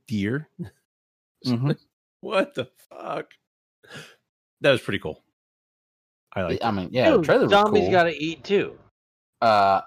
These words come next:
Speaker 2: if their fucking connection and fucking multiplayer isn't better in the third one, I'm not fucking playing it, though.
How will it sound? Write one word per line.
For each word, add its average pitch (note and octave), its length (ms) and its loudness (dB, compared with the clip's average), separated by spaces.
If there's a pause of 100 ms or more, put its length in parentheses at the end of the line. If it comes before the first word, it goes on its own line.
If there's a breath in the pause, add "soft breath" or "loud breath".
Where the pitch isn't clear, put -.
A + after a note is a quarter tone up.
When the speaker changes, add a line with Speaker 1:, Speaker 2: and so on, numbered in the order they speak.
Speaker 2:
if G#2 220 -6
their A2 180 2
fucking G#2 640 -2
connection G#2+ 840 -4
and F#2+ 240 -8
fucking A2 300 -6
multiplayer F#2+ 640 -2
isn't F#2+ 180 -6
better G2 240 2
in F#2+ 80 -2
the F2 80 -6
third F#2 300 -4
one, F#2 100 -2
I'm F2 160 -2
not F#2 220 -4
fucking D#2+ 260 -8
playing A#2 300 -4
it, C#2 100 -12
though. E2 240 -6